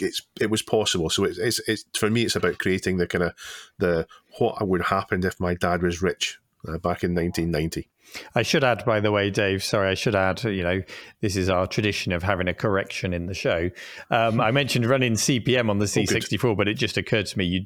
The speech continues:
Speaker 2: you do need a Z eighty processor to run C P M, so you have to have a cartridge with a second processor in to do that on the C sixty-four. Um, I'm sure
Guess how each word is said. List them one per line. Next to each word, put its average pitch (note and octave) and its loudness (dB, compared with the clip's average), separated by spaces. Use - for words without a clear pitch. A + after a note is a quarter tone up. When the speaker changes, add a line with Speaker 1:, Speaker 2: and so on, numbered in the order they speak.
Speaker 2:
you A2 0
do A2+ 0
need G#2 2
a G2 2
Z G2 2
eighty G2+ 0
processor G2+ -2
to G2 -4
run E2 -2
C - -8
P F2+ -4
M, E2 -4
so - -6
you F2 0
have F#2+ -2
to - -2
have E2+ 0
a - -4
cartridge G#2 -4
with F2+ 0
a F2 -2
second F2 -4
processor F2+ -4
in D#2+ -12
to E2+ -14
do F#2 -2
that D#2+ -6
on - -10
the - -16
C G#2 -12
sixty-four. F#2+ -14
Um, F2+ 0
I'm G2 0
sure G#2+ 0